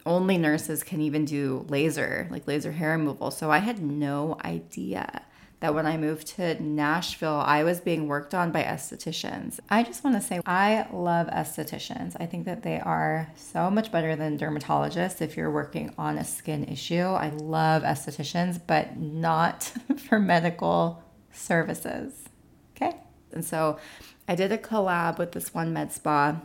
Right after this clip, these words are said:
for CoolSculpting, and the med spa was amazing. I actually really enjoyed working with them. The staff was great. The experience was wonderful, but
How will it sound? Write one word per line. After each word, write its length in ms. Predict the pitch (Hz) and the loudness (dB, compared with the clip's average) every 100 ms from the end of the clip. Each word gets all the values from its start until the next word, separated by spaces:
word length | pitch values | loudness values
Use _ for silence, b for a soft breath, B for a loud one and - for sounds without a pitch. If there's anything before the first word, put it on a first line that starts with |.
| - _ _ _ _ _ _ - - | -14 _ _ _ _ _ _ -20 -4
for 120 | 185 | -4
CoolSculpting, 880 | - 160 139 - 185 - 185 190 202 | -2 -2 -2 -2 -8 -2 -2 0 -2
and 100 | 196 | 0
the 80 | 202 | 2
med 200 | 190 254 | 2 0
spa 200 | - 349 | 0 2
was 160 | 294 196 | 2 2
amazing. 460 | 170 151 147 147 | 2 2 2 0
I 60 | 147 | 0
actually 340 | - - 233 | 0 -2 -2
really 380 | 214 175 160 165 | -2 0 0 2
enjoyed 340 | 165 160 156 151 | -2 -2 -2 -2
working 340 | 143 143 160 | -4 -4 -4
with 160 | 156 - | -4 0
them. 320 | 156 151 156 B B B - | 2 2 0 B B B -6
The 100 | 165 | -4
staff 460 | - 190 185 190 | -2 2 0 0
was 160 | 196 196 | -4 -6
great. 640 | - 165 160 151 151 - | -6 -4 -2 0 -2 -2
The 180 | 165 151 | 0 0
experience 640 | - - 185 175 175 175 | -2 -6 -2 0 -2 -4
was 160 | 180 170 | -8 -4
wonderful, 720 | 156 151 151 151 147 147 147 B B _ 170 | -2 -2 -2 0 0 0 -4 B B _ -4
but 720 | 180 160 180 226 - - - | 0 2 2 0 -4 -12 -12